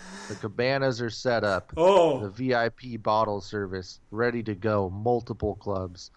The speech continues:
Speaker 1: We've got, uh, entire pool reserved. Um, you know, the helicopter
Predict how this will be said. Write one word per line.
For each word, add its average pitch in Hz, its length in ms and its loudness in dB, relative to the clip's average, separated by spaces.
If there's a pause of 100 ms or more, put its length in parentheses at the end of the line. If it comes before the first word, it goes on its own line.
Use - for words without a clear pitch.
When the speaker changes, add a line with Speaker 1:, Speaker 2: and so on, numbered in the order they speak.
(320)
Speaker 1:
We've 110 200 -2
got, 104 500 0
uh, 95 460 -2 (120)
entire 117 560 -2
pool 131 480 -6
reserved. 117 680 -4 (520)
Um, 90 580 -4 (480)
you 104 80 -8
know, 95 120 -2
the 95 80 -2
helicopter 113 880 0